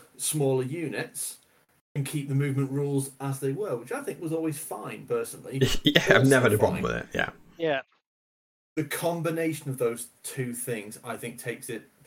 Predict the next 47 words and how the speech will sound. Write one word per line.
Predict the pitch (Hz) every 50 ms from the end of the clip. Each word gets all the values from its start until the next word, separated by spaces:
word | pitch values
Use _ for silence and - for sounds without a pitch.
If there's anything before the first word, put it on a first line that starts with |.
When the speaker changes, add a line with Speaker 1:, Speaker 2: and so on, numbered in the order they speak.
| - - - - - - 214 - -
Speaker 1:
in | 269 240 214 208 165
simple | - - 247 262 262 247 170
terms, | 135 131 139 -
takes | - 185 151 -
it | 160 - -
too | - 170 160
far | 143 - 156 151 151
away | 151 151 156
from | 151 151 156
the | 147 139
game | 151 151 160 160
that | 151 -
I, | 151 151 143
that | 135 139 - -
I | 156 151
Speaker 3:
Well, | 156 196 202 - -
Speaker 1:
love. | - - - - - _ _ _ _ _
Speaker 3:
I, | - 196 190 - - _ _ -
it's | 202 - - -
go-, | - - 220 226 233 233 - -
it | 226 202 - -
goes | 208 254 320 - -
quite | - - 262 262 269
a | 269
bit | - 254 233
further | - - - 214 220 220 214 220
than | 196 170 160 151
that. | 139 127 127 -
So | - - 170
it's | 165 - -
not | 190 226 269 -
here | - 240 226 214
in | 196 180 160
this | 165 165 - -
document, | - 147 143 - - 165 143 131 123 123 _
but | - 139 - _ _ _ _ _
the, | 156 147 156 156 156 151
um, | 143 147 151 147 147 147 147 151 151 156 - _ _ _ _ _ _ _ - -
the | 147
way | 139 147 165 196 233
the | 220 202 196 175
movement | 156 156 160 170 - 185 175 160 - -
rules | 147 135 131 127 123 -
are | 117 104 110 - - - _ _ _ _ _ _ _ _ _ _ -
is | 147 131 -
really | 123 117 117 123 139 151 180 190 175 165 156 147 139 131
restrictive. | 135 127 - - - 131 - _ - 110 101 -